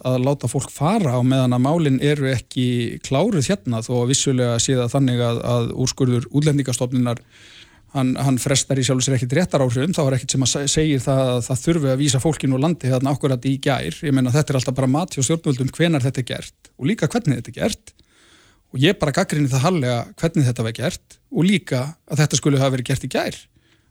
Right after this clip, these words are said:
Af hverju ekki að bíða og leyfa fólkinu að, að, að, hérna, sjá hvað kemur út úr, út úr málunum? Eh, ég svona,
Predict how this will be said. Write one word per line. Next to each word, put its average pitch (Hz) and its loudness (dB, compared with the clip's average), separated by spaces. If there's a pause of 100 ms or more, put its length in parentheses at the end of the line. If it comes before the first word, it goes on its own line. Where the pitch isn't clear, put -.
(140)
Af 147 0
hverju 143 0
ekki 147 2
að - -4
bíða 139 0
og 123 2
leyfa 127 0
fólkinu 123 0
að, 117 -2
að, 120 -2 (120)
að, 127 2
hérna, 123 2 (160)
sjá - 2 (200)
hvað 131 -2
kemur 131 2
út 143 -6
úr, 123 -2 (100)
út 131 -2
úr 120 -2 (100)
málunum? 143 0 (960)
Eh, 135 0
ég 160 0
svona, 185 0